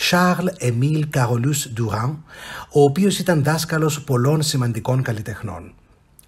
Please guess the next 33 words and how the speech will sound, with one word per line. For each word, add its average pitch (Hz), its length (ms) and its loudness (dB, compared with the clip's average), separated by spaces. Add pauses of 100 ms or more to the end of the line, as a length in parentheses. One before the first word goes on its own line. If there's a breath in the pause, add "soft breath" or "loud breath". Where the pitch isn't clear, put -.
(320 loud breath)
Ο 147 120 4
Λους 214 420 2
μαθήτευσε 185 840 0
κοντά 143 320 0
στον 135 340 -2
Carolus 120 600 -2
Duran, 131 300 0 (180)
μια 139 280 2
κίνηση 165 640 -2 (180 loud breath)
η 147 120 -2
οποία 165 320 2
του 151 140 0
έδωσε 156 400 0
όχι 180 300 -2
μόνο 185 280 4
μια 139 340 2
ολοκληρωμένη 120 1000 0
εκπαίδευση 107 640 -6
ως 107 160 -6
καλλιτέχνη, 123 680 -4 (380 loud breath)
αλλά 180 200 4
τον 185 200 2
βοήθησε 170 440 0
να 147 80 0
γνωρίσει 127 480 -2
κάποιους 139 540 -4
από 139 220 0
τους 127 180 -4
πιο 185 220 0
κορυφαίους 147 500 0
ζωγράφους 127 580 -2
της - 200 -6
εποχής. - 640 -8